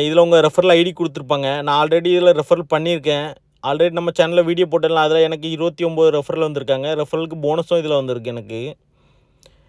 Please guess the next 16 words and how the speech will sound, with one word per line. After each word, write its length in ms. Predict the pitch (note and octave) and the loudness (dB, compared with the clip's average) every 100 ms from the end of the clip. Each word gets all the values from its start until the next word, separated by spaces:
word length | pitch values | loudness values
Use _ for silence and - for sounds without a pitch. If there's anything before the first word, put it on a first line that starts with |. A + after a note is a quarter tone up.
| _ - | _ -6
நம்மளுக்கு 340 | D3 E3 F3 D#3 | 0 4 6 4
ரெஃபரலுக்கு 420 | - F#3 F#3 F#3+ | 4 2 4 4
இதுல 140 | F#3 E3+ D#3+ | 6 4 4
போனஸ் 240 | E3 F3 | 2 2
வராது. 280 | D#3 C#3 D#3 D#3+ | 4 4 4 0
நம்ம 200 | D3+ D3+ D3 | 2 2 4
ரெஃபரல் 300 | F3 F3 D#3+ | 4 2 0
பண்ணி 160 | F3+ E3+ | 4 6
யாராவது 280 | E3 F3 D3+ | 6 4 2
டெபாசிட் 420 | C#3 F3 F#3+ D3 E3 | 2 2 0 -2 -2
பண்ணா 220 | F3 F#3+ | 0 2
இதுல 120 | F#3 D#3+ | 2 0
போனஸ் 240 | D#3 D#3+ D3+ | -2 -4 -8
கொடுப்பாங்க 320 | C3 C3+ C3 | -2 -2 -2
நம்மளுக்கு. 340 | B2 A#2+ G#2+ B2 D3 _ _ _ _ _ _ - | -4 -8 -8 -10 -12 _ _ _ _ _ _ -4
அந்த 100 | D#3 | 0